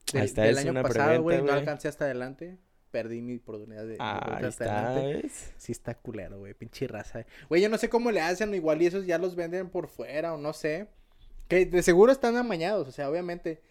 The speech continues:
Speaker 1: O sea, porque no es
Speaker 2: Hay
Speaker 1: posible,
Speaker 2: varios que
Speaker 1: no es
Speaker 2: sí.
Speaker 1: posible que entres a la, a la, a la, a la página en cuanto se abra la... la,
Speaker 2: Y
Speaker 1: la
Speaker 2: ya hay como
Speaker 1: preventa y ya se
Speaker 2: diez mil en
Speaker 1: vendieron todos.
Speaker 2: petición,
Speaker 1: O sea,
Speaker 2: güey.
Speaker 1: güey, que no mamen, o sea, sí está amañado ese pedo.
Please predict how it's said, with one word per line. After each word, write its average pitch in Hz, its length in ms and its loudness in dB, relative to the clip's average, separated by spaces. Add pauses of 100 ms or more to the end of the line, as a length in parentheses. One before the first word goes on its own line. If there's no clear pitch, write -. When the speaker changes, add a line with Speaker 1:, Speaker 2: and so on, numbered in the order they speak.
(280)
Speaker 1:
O - 80 -20
sea, 175 160 4
porque 180 200 -2
no - 80 -2
es 135 60 8
Speaker 2:
Hay 135 40 8
Speaker 1:
posible, 127 200 8
Speaker 2:
varios - 160 8
que 202 100 0
Speaker 1:
no 196 60 2
es - 40 2
Speaker 2:
sí. 117 80 2
Speaker 1:
posible 233 320 2
que 226 80 0
entres 220 220 -2
a 220 40 0
la, 202 100 0 (120)
a 156 120 -2
la, 156 100 0
a 151 180 -4
la, 143 320 -4 (100)
a 147 120 -6
la 147 200 -2
página 190 520 -2
en 165 80 -8
cuanto 147 340 -2
se 147 120 -6
abra 185 200 2
la... 180 320 -2
la, 127 840 -10 (180)
Speaker 2:
Y 131 140 4
Speaker 1:
la 120 80 8
Speaker 2:
ya - 20 10
hay 127 80 8
como - 300 8
Speaker 1:
preventa 220 160 6
y - 60 8
ya 127 120 10
se 117 120 4
Speaker 2:
diez - 120 8
mil 143 60 8
en 165 180 8
Speaker 1:
vendieron 139 140 10
todos. - 120 8 (120)
Speaker 2:
petición, 143 400 4
Speaker 1:
O 147 80 0
sea, 139 80 2
Speaker 2:
güey. 156 120 4
Speaker 1:
güey, 139 200 2
que 131 80 0
no 135 120 -2
mamen, 143 440 -4
o - 20 -8
sea, 113 300 -10
sí 127 100 -8
está 131 220 -4
amañado 131 340 -4
ese - 140 -8
pedo. 135 420 -4